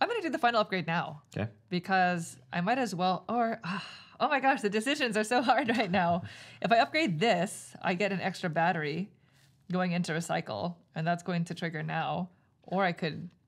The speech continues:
Speaker 1: upgrade that, I guess, you know?
Speaker 2: Mm-hmm.
Speaker 1: Hmm. I'll just do it. I'm gonna do the final upgrade so that I don't have to worry about it. So those are all four of my, uh, pink tokens,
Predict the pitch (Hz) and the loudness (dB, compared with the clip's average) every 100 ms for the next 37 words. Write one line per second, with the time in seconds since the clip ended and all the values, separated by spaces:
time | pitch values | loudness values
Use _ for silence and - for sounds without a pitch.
0 | _ _ 175 - 160 147 151 165 147 156 | _ _ -6 -4 -6 -4 0 0 0 -6
1 | - 156 151 135 156 - - - 180 170 | -10 -10 -6 -6 -8 -12 -16 -10 -4 -2
2 | 226 294 _ _ - 98 98 233 226 156 | -4 -8 _ _ -12 -8 -4 -4 -4 -8
3 | - - _ - 254 311 220 170 - - | -12 -20 _ 2 2 2 0 0 -2 -8
4 | _ _ - 185 226 262 220 208 190 190 | _ _ -4 0 0 0 0 2 2 2
5 | 185 185 - - - 180 175 170 180 _ | 2 0 -2 -2 -2 -2 -2 -2 -6 _
6 | _ - 190 175 - 185 185 170 165 175 | _ 0 2 2 0 0 0 -2 0 0
7 | 180 180 208 269 - _ _ - - 175 | 2 2 2 -2 -6 _ _ -10 -4 0
8 | 180 185 185 - 226 240 233 196 190 196 | 2 2 2 4 4 4 0 2 4 4
9 | 180 160 170 170 165 165 156 - 160 - | 2 0 0 0 0 -2 -2 -2 -4 -4
10 | - 220 - 208 208 226 269 - | -6 -6 -2 -4 -2 -4 -4 -12